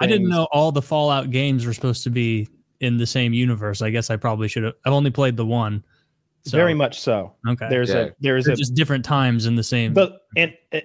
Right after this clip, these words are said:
Speaker 1: in, in, like, ten seconds, basically, it's a, it's alternate reality where instead of microchips, they advanced into, like, fusion technology, and, uh, but they stayed with transistors.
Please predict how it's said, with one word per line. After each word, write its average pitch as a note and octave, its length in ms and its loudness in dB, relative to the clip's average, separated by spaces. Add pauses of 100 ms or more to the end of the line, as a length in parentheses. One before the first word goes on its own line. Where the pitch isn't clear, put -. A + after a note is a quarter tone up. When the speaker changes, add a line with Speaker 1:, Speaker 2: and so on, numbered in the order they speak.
Speaker 1:
in, D3+ 160 0
in, C#3+ 340 0
like, C#3 160 0
ten D3+ 240 -2
seconds, D#3 400 -2
basically, C#3+ 600 -2
it's C3 240 -4
a, B2+ 140 2
it's - 160 -8
alternate C#3+ 360 -2
reality C3+ 400 2
where B2 300 0
instead A#2+ 400 -2
of A#2 100 -4
microchips, C3 1160 -2
they A#2 460 -2
advanced A#2+ 580 -4
into, A#2 500 -4
like, A2 260 -4
fusion C#3 420 -2
technology, E3 880 -2
and, A#2+ 420 -2
uh, A#2 260 2
but A#2 140 -4
they A#2+ 80 -2
stayed C3 280 -2
with B2 120 -4
transistors. C3 800 -2